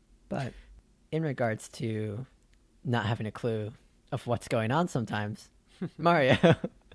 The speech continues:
Speaker 1: what are we talking about this week? <laughs>
Speaker 2: Um, very int-, um, I like that transition, uh, Sam.
Speaker 1: Oh,
Speaker 2: Uh,
Speaker 1: thanks. I tried really hard.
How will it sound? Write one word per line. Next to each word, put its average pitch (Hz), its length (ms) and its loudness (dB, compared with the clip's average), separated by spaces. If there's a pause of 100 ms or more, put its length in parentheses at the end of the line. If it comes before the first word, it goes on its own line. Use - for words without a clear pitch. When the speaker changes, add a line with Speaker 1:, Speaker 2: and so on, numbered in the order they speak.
(500)
Speaker 1:
what 233 140 8
are 247 40 8
we 240 80 6
talking 190 320 6
about 123 280 2
this 131 180 -2
week? - 840 4
<laughs> - 60 -20 (180)
Speaker 2:
Um, 175 460 -8
very 320 280 -4
int-, 240 220 -12
um, 170 760 -6 (180)
I 262 220 -6
like 311 160 -6
that 123 240 -4 (640)
transition, 135 680 -8 (460)
uh, 120 180 -14
Sam. 160 400 -12 (720)
Speaker 1:
Oh, 151 40 0
Speaker 2:
Uh, 160 420 2
Speaker 1:
thanks. - 260 -8 (420)
I 131 60 -4
tried 113 260 -2
really 107 280 -2
hard. 107 280 -4